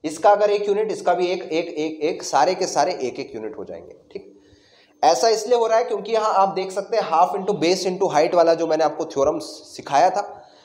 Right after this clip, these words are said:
ठीक है, जिसमें कि base जिस रेशियो में बढ़ता है उसी रेशियो में area बढ़ता है, उस property के तहत आप इस चीज को prove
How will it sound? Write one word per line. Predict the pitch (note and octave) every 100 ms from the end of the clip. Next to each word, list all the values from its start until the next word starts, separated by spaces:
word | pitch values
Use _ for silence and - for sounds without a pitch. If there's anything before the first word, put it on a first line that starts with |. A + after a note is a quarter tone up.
| _ -
ठीक | F#3+
है, |
जिसमें | E3+ D#3+ F3 F3+
कि | E3
base | B2+ E3+ G3+
जिस | E3+ F#3 F3+
रेशियो | D#3+ - F#3
में | F3+
बढ़ता | D3+ - F3
है | F3+
उसी | D#3+ - D#3
रेशियो | D3+ D#3+
में | E3 C#3+
area | C3 E3
बढ़ता | E3+ D#3+ F3
है, | F#3
उस | - -
property | - A#2+ - C3 E3+
के | D#3
तहत | D3+ D3 -
आप | A2
इस | A#2
चीज | - A2+
को | -
prove | - A#2+ D#3